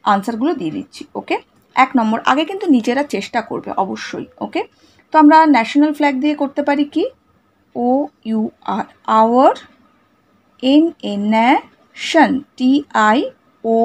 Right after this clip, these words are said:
এন এ এল, ন্যাশনাল ফ্ল্যাগ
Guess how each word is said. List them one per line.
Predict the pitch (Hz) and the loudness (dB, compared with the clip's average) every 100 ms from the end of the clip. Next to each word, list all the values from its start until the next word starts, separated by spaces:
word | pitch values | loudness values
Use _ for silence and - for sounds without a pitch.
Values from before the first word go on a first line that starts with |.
| 226 - 208 | -2 -2 0
এন | 262 - _ _ 214 208 | 0 -2 _ _ -4 -2
এ | 208 - 233 | -4 -2 -2
এল, | - - _ _ _ 220 | -2 -8 _ _ _ 0
ন্যাশনাল | 220 220 - 294 302 403 453 - | 2 2 4 6 6 4 -6 -6
ফ্ল্যাগ | 254 185 | -2 0